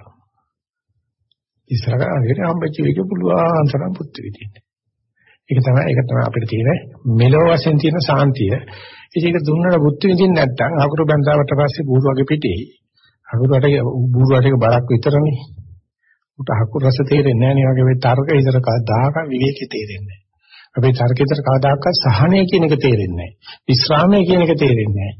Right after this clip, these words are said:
විවේකය කියන එක තේරෙන්නේ නැහැ. උද්දකලාව කියන එක තේරෙන්නේ නැහැ. මොනවා හරි අල්ලගෙන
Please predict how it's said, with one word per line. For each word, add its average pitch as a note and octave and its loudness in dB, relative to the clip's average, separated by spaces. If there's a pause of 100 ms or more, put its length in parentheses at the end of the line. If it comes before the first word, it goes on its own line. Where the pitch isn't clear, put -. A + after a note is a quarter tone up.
විවේකය F3 4
කියන F#3 0
එක D#3+ 0
තේරෙන්නේ A#2 0
නැහැ. - -12 (100)
උද්දකලාව G3 2
කියන F3+ 2
එක D#3 0
තේරෙන්නේ C#3+ 0
නැහැ. - -16 (120)
මොනවා D3 2
හරි G3 2
අල්ලගෙන C#3 2